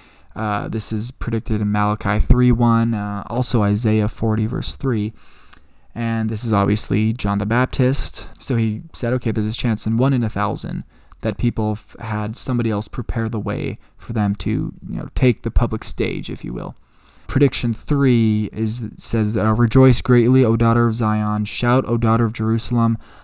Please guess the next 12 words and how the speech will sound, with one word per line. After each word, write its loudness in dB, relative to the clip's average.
Behold, 4
thy 4
king 0
cometh 2
to 0
thee. -2
He 0
is 2
just 0
and -2
having 0
salvation, -2